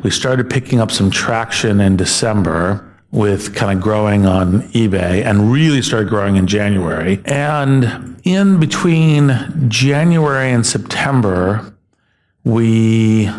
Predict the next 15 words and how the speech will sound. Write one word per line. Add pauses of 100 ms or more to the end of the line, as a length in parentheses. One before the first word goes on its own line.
(140)
for
a,
a
large
swaths
of
weeks,
we
were
growing
at (360)
two
to
five
percent,